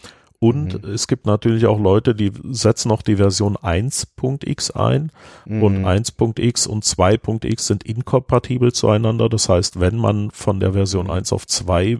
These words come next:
Speaker 1: wechseln will, muss man größere Anpassungen machen, als so schon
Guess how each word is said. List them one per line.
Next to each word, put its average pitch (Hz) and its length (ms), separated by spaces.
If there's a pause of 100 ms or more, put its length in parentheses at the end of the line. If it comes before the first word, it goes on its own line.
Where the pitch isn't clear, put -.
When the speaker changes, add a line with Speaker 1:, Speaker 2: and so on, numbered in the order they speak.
(120)
Speaker 1:
wechseln 104 440
will, 98 120
muss 101 240
man 95 180
größere 104 520
Anpassungen 107 560
machen, 104 240
als 82 240
so 98 100
schon 107 360